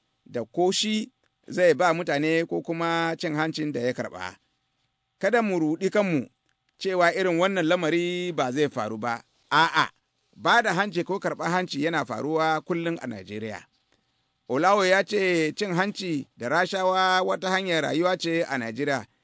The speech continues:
da ke faruwa ko'ina, tun daga kuratan ɗan sanda da ke kan hanya har zuwa ga manyan jami'an gwamnati. Da farko a wannan shekarar, 'yan majalisar sun fito da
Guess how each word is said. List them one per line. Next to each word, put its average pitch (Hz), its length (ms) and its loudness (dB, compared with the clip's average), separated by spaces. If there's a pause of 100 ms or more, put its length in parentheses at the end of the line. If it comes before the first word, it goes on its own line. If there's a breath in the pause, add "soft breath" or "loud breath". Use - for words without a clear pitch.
(160)
da 117 160 -6
ke 117 160 -6
faruwa 147 420 0
ko'ina, 120 500 -4 (280)
tun 214 320 -2
daga 170 240 -2
kuratan 170 500 -2
ɗan 170 200 -4
sanda 165 640 4
da 143 120 -6
ke 123 220 -6
kan 151 200 -6
hanya 139 360 -2 (280 soft breath)
har 180 240 4 (100)
zuwa 180 320 2
ga 127 400 0
manyan 156 400 -2
jami'an 123 560 -2
gwamnati. 127 500 -4 (1080)
Da 143 160 -2
farko 240 540 6
a 208 120 6
wannan 190 320 4
shekarar, 131 480 -2 (100)
'yan 214 160 2
majalisar 190 600 0
sun 208 200 -6
fito 220 400 -2
da 151 460 0